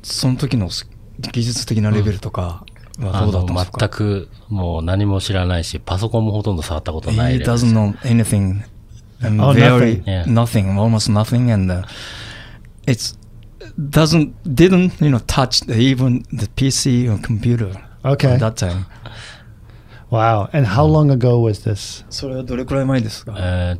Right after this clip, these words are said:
Speaker 2: と、十四年前ですね。
Speaker 1: Fourteen years ago.
Speaker 3: Fourteen years ago.
Speaker 2: うん。
Speaker 3: So a long time ago.
Speaker 2: うん。
Speaker 1: 結構長い。
Speaker 2: ええ。
Speaker 1: ちょ-、ちょっと、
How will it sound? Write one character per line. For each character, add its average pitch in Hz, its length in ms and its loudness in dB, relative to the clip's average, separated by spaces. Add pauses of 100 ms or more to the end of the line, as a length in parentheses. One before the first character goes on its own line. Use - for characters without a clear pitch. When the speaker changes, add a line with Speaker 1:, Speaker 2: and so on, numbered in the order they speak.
Speaker 2:
と、 87 140 -6
十 98 340 0
四 110 160 2
年 120 220 2
前 87 160 0
で 65 80 -10
す - 120 -12
ね。 80 60 -6
Speaker 1:
Fourteen 123 680 2
years 117 440 -2
ago. 120 80 -10
Speaker 3:
Fourteen 127 380 0
years 113 260 0
ago. 92 220 -2
Speaker 2:
う - 20 -6
ん。 - 40 -6
Speaker 3:
So 107 200 -6
a - 20 -4
long 110 360 -2
time 104 260 -4
ago. 95 160 -4
Speaker 2:
う - 20 0
ん。 87 180 -2 (800)
Speaker 1:
結 104 100 -4
構 104 120 -6
長 95 240 -2
い。 85 160 -8
Speaker 2:
え 110 280 -2
え。 - 40 -12
Speaker 1:
ち - 80 -6
ょ-、 120 60 -2
ち - 180 -16
ょ - 20 -18
っ - 20 -18
と、 113 120 -4